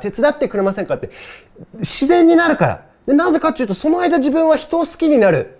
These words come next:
自分をもっといい人間になるっていう努力してたんだから、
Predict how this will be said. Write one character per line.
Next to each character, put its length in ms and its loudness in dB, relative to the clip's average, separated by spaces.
自 200 -2
分 240 2
を 60 4
も 120 4
っ 60 -6
と 300 0
い 220 4
い 40 6
人 220 2
間 120 4
に 80 2
な 60 4
る 40 4
っ 60 0
て 100 -8
い 60 2
う 80 -4
努 160 2
力 300 2
し 100 -12
て 100 -6
た 160 0
ん 100 -2
だ 100 -8
か 140 -16
ら、 260 -2